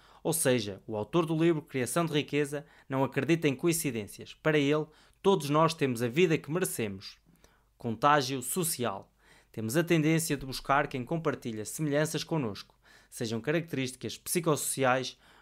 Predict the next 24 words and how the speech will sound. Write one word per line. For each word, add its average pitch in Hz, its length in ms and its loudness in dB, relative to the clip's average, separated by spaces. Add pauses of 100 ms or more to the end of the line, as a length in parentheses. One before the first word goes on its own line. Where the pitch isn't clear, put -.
valores, 139 520 2 (200)
sonhos, 143 560 2 (180)
histórias 160 460 4
de 117 80 -12
vida, 143 480 -2
interesses, 135 760 -4
et 165 180 -2
cetera. - 420 -10 (500)
Tal 113 180 0
mecanismo 156 600 2
instintivo 143 640 -2 (260)
ocorre 156 480 4
para 123 220 2
que 123 160 -4
a 110 60 0
própria 160 440 2
sociedade 135 800 0 (320)
cresça 160 500 2
e 131 80 -4
se - 120 -4
perpetue 160 640 0
em 123 60 0
determinadas 131 760 0
direções. 135 640 -2